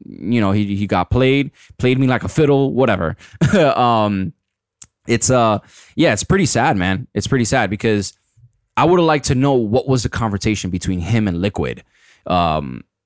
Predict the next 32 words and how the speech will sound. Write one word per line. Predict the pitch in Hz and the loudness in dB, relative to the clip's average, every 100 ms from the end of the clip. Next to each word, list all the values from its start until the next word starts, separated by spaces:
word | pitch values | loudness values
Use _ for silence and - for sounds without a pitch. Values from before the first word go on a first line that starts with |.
| - | -6
you | 110 | -2
know, | 95 | -2
how | 82 117 113 | -2 0 2
that | 110 - | 0 0
was. | 90 92 65 85 - _ - - | -2 -2 -2 -8 -12 _ -16 -2
And | 120 113 104 | 0 2 2
we | 151 143 | 2 2
do | - 170 | 2 2
know, | 156 160 151 | 4 2 2
you | 107 127 | 2 2
know, | 104 | 0
that, | 90 98 95 | 0 -2 0
like, | 92 87 - 87 - 123 | -2 -4 -10 -16 -12 -4
because | 127 131 101 | 0 0 0
of | 95 | -2
Phantom | 92 - | -4 -4
Pain, | 101 147 135 | -2 0 2
that | 98 85 | 0 -2
they, | 92 90 87 | -2 -2 -4
they've | 85 85 - | -4 -6 -4
trained | - 95 104 117 | -2 0 2 0
in | |
the | 98 | -2
same | - 101 92 | -2 -4 -2
space | - - 98 139 - | -4 -2 -4 -2 -6
together, | - 127 123 131 147 - | -4 0 2 2 0 0
you | 123 | 0
know? | 117 127 | 2 0
So | - 107 | 0 -2
it's | - | 0
like, | 104 85 _ _ _ _ _ _ | -2 -2 _ _ _ _ _ _
was, | - 95 101 | -6 0 0